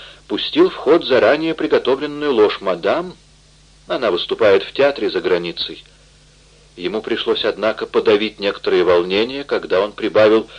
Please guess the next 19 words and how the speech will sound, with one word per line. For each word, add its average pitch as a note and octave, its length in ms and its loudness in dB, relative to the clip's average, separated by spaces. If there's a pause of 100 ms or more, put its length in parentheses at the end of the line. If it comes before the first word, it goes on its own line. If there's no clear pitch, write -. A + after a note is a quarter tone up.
(340)
"Насколько G2 480 -2
я F2+ 180 0
знаю, G2+ 480 -4
она E2+ 240 -6
здорова". D#2+ 520 -6 (800)
"В - 160 -18
театре", — F2 720 -4
почтительно G2 640 -6
повторила F#2+ 560 -2
Ринетта. E2+ 360 -4 (1080)
Оба F#3+ 220 4
смолкли. A2+ 640 0 (1120)
Она C#3+ 240 2
повернулась G#2+ 520 2
к - 100 -14
нему, F#2 260 -4
словно F2+ 340 0
чего-то F#2 400 0
ожидая, A2+ 580 2